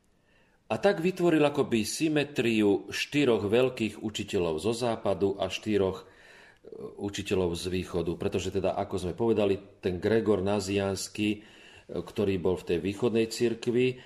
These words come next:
bol spoločný aj v tej západnej a teda pridáva Pius piaty ešte Atanáza, aby boli štyria teda z, z tej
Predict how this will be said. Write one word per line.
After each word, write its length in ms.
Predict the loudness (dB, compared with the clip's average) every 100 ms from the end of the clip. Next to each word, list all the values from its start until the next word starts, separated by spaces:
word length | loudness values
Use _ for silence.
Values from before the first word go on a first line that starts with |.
| -20 -18 -12 -10 -10 -10 -4
bol 240 | 0 0
spoločný 640 | -2 0 2 2 0 -4 -2
aj 140 | -4 -4 -8 -20
v 120 | -20 -6
tej 180 | -4 -4 -8 -16 -12
západnej 1040 | -4 -4 -2 -4 -2 0 2 2 -2 -8 -20 _ _ _ _ -2
a 320 | 0 -2 -6 -14 -20 -20 _ _ -8
teda 640 | -2 0 2 2 2 0 -4 -18 _ _ _ _ _ _ _ _ _ _ _
pridáva 960 | -2 2 4 2 0 0 0 0 -2 -6 -12 -12
Pius 400 | 0 0 0 -4
piaty 720 | -2 -2 -2 -2 0 0 -6 -18 _ _ _ _ _
ešte 320 | 0 0 0
Atanáza, 1040 | -4 -4 -4 -4 0 0 0 0 0 0 0
aby 240 | -2 0
boli 320 | 4 4 4
štyria 480 | 0 0 2 2 2
teda 480 | 0 0 0 -2 -4 -16 -20 -20 -20 -20 -16
z, 220 | -14 -10 -12 -14 _ -14 -12
z 60 | -10
tej 180 | -2 0